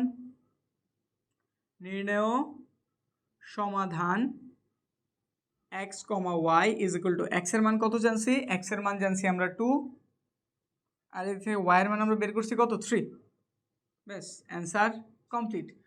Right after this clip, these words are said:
তো আমাদের আজকের ক্লাস কমপ্লিট হইলো। সামনের ক্লাসে অনুশীলনের যেই কয়েকটা অঙ্ক আছে বাকিগুলি, ওগুলো আমরা সব একবারে কমপ্লিট করব। এরপর থেকে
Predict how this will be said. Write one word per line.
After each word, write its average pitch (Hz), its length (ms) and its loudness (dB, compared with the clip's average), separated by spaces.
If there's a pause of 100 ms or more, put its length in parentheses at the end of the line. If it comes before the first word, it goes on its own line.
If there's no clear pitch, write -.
(160)
তো - 100 -10
আমাদের 254 240 0
আজকের 247 240 -2
ক্লাস 233 260 2
কমপ্লিট 226 360 2
হইলো। 226 160 4 (140)
সামনের 247 340 4
ক্লাসে 160 340 0
অনুশীলনের 196 440 -2
যেই 240 240 8
কয়েকটা 240 280 4 (120)
অঙ্ক 202 140 -2 (100)
আছে 185 220 -6
বাকিগুলি, 170 460 0 (340)
ওগুলো 175 220 -6
আমরা 180 180 -6
সব 220 100 4 (180)
একবারে 185 300 0
কমপ্লিট 156 340 -4
করব। 151 140 -8 (160)
এরপর 196 200 2 (100)
থেকে 196 120 0